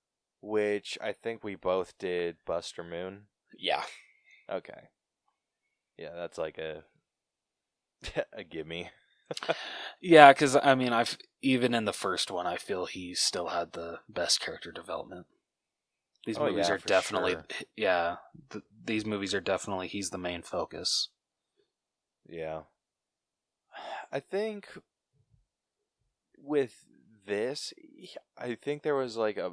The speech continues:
Speaker 1: a big internal struggle between knowing if he was doing something for himself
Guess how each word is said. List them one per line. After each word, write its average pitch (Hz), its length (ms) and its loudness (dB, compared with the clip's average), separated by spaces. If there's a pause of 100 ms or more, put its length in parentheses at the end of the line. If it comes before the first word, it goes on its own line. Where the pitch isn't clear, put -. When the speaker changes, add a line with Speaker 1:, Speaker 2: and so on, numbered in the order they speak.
Speaker 1:
a 101 120 -2 (120)
big 113 520 -4 (1400)
internal 110 600 -6
struggle 95 800 -4 (560)
between 104 800 -8
knowing 101 420 0
if 98 140 -6
he 101 140 -10
was 92 180 -8
doing 92 400 -10
something 98 480 -12
for 95 320 -2
himself 90 920 -6